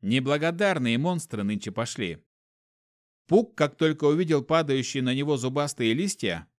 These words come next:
проглотил дымящуюся сигаретку от неожиданности и спрятался у меня за спиной. А я влил частичку маны в заклинание упокоения,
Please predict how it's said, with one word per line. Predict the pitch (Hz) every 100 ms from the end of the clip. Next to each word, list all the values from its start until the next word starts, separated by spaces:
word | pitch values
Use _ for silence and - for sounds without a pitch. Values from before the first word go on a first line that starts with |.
| _
проглотил | 123 131 147 165 233 202
дымящуюся | 165 180 175 - 143 131 131
сигаретку | - 143 127 180 202 - 170
от | 151 143
неожиданности | 156 156 160 151 139 131 - 107 104 _
и | 196 214
спрятался | - 190 196 175 165 165
у | 156
меня | 151 139
за | 135
спиной. | - 165 147 90 - _ _ _ _ _ _
А | 98
я | 127 202
влил | 196 196
частичку | - 160 160 190 - 175
маны | 170 208 202 180
в |
заклинание | 151 147 139 156 151 147 147 -
упокоения, | 135 151 170 180 170 113 92 85